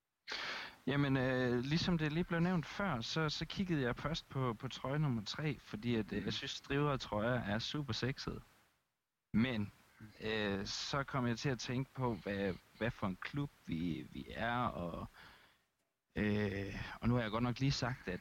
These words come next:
at, øh, min yndlingstrøje fra Sønderjyske var en strivret trøje, men jeg synes, den her, den, øh, den lægger sig for meget op af O B, Esbjerg, øh,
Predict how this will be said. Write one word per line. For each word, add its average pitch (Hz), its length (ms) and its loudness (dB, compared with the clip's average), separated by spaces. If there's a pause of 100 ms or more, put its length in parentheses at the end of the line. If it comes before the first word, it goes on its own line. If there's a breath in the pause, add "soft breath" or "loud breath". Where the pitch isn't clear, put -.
(140)
at, 101 320 -4
øh, 90 100 0
min 101 160 2
yndlingstrøje 110 680 2
fra - 140 -4
Sønderjyske 107 480 -2
var 110 120 0
en 113 80 0
strivret 113 420 0
trøje, 110 320 0
men 123 140 4
jeg 113 100 2
synes, - 380 2
den 127 240 0
her, 120 240 0 (140)
den, 123 300 2
øh, 104 840 0 (100)
den 123 140 2
lægger 131 300 0
sig 104 360 -2
for 92 320 -4
meget 117 400 0
op 113 300 0
af 62 460 -8 (120)
O 151 120 -4 (120)
B, - 40 -2 (340)
Esbjerg, 117 600 -2 (960)
øh, 92 840 0